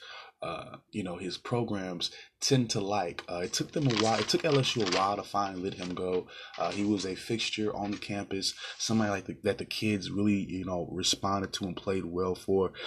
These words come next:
But again, this is good for somebody like Kansas.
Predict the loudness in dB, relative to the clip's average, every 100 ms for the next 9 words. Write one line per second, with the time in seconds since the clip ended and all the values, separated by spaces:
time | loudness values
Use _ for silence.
0 | -10 2 4 6 6 6 6 4 4 6
1 | 4 4 2 2 0 0 0 0 0 0
2 | 0